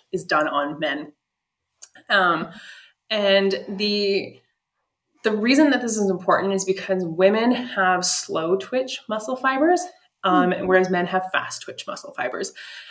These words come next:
Speaker 1: And the reason that this is important is because slow twitch is really good for endurance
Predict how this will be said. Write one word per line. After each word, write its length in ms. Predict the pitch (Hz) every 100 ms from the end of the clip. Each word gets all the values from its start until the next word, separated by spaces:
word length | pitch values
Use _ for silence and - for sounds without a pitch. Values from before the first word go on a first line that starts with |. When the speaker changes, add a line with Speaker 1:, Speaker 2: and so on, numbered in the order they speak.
| -
Speaker 1:
And 140 | 220 214
the 80 |
reason 580 | 196 262 277 285 277 277 - 202
that 80 |
this 160 | 196 190
is 80 | 175
important 640 | 165 - 170 - 123 143 -
is 140 | - 185
because 560 | 196 190 190 190 180 190 - -
slow 440 | - - 220 247
twitch 340 | 254 196 185 190
is 140 | 175
really 360 | 170 170 202 208
good 180 | 196 180
for 460 | - 170 165 160 -
endurance 580 | 165 156 156 269 269